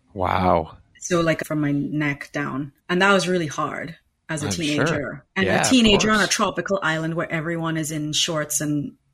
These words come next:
Speaker 2: you know, and you're, like,
Speaker 1: Yeah.
Speaker 2: this weird girl. So that was probably one of the biggest moments. And I, I think people look at me and they think, "Oh, she's got it easy." And I'm like, "You have no idea." <laughs> Like,
Speaker 1: Yeah, exactly.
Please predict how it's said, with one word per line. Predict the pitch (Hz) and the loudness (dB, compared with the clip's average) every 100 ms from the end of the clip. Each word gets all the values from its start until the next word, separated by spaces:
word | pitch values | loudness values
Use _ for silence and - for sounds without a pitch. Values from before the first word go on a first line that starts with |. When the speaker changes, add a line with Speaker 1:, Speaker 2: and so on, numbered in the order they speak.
| _ | _
Speaker 2:
you | - 165 | -6 -4
know, | 139 117 143 _ - | -4 -6 -12 _ -8
and | 165 | -4
you're, | 160 151 | -2 0
like, | 101 | 2
Speaker 1:
Yeah. | 95 85 | 2 2
Speaker 2:
this | - 160 | 0 -2
weird | 160 156 156 143 | -2 -2 -4 -4
girl. | 151 143 143 - - - - - - | -4 -4 -6 -10 -18 -20 -20 -20 -10
So | - 185 | -2 4
that | 202 | 4
was | 220 | 2
probably | 220 180 | 2 0
one | 170 | 0
of | 165 | -2
the | 147 135 - | -4 -8 -6
biggest | 165 151 151 165 | -4 -2 -4 -4
moments. | 156 147 147 147 - - | -4 -4 -4 -4 -4 -4
And | - 180 - | -4 -6 -2
I, | 196 180 208 | -2 0 0
I | 208 | 2
think | 262 247 | 2 2
people | 214 196 | 0 0
look | 175 175 | 0 -2
at | 175 | -4
me | 165 | -4
and | |
they | 160 | -4
think, | 185 247 | -6 -4
"Oh, | |
she's | 262 254 | -4 -6
got | 220 202 | -4 -4
it | 220 | -4
easy." | 180 165 165 147 | -6 -8 -10 -12
And | 170 180 | -10 -6
I'm | |
like, | 175 165 - | -6 -8 -10
"You | 175 | -8
have | 185 | -4
no | 170 170 | -2 -2
idea." | 147 156 156 - | -4 -6 -8 -2
<laughs> | 233 - | -2 2
Like, | 285 | 4
Speaker 1:
Yeah, | 269 98 98 92 80 | 6 4 4 2 -2
exactly. | 82 - 87 90 - 80 | -6 -4 -2 -2 -2 -6